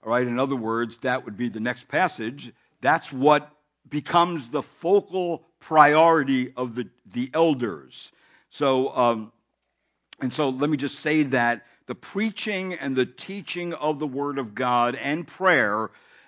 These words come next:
is and should always be the primary business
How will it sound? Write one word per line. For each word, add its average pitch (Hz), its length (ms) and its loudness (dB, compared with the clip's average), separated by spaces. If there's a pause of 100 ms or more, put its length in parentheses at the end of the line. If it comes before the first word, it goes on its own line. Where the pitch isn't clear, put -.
(1120)
is 156 720 8
and 147 320 0
should 180 600 0
always 220 760 4
be 214 360 -8
the 165 140 -4
primary 165 920 0
business 110 920 -4